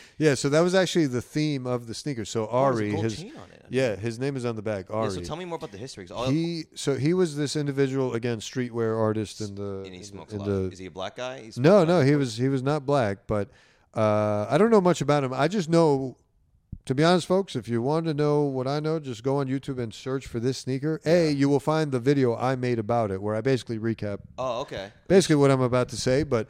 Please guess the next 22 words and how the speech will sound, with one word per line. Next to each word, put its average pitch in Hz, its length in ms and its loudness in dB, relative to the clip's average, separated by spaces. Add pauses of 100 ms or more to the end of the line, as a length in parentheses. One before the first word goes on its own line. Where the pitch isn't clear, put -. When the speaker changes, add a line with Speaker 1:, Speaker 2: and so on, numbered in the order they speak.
(260)
Speaker 1:
to 143 80 0
be 156 100 4
honest, 185 280 4
I, 151 340 4
I 139 120 2
remember 180 400 2
more 156 220 4
of 160 60 2
the 147 80 -6
details 139 400 -4
back 120 240 -4
then 131 220 -6
than 123 100 -4
I 117 80 -4
do 117 160 -8
now, 139 180 -6
but 147 140 -6
I 131 60 -2
will 131 120 -6
do 131 140 -10
my 117 140 -10
best. 92 280 -14